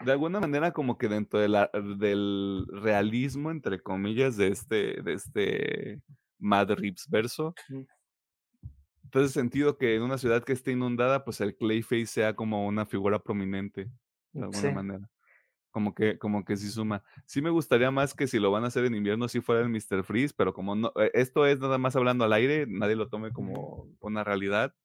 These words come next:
Speaker 1: Este, pero donde anuncien a mister Freeze, yo creo que la gente sí lo va a perder bien recio.
Speaker 2: S-,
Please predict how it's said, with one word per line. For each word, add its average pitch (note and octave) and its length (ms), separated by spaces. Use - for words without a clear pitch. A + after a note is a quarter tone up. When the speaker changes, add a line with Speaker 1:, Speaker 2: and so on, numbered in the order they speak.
Speaker 1:
Este, - 1000
pero G2 220
donde G2 220
anuncien G#2 320
a A#2 60
mister G2 300
Freeze, A2 220
yo A2+ 60
creo G#2+ 140
que A#2 80
la G#2 100
gente G2+ 220
sí G#2+ 120
lo G#2 100
va G2 80
a F2+ 60
perder F#2+ 260
bien F#2+ 180
recio. - 320
Speaker 2:
S-, - 200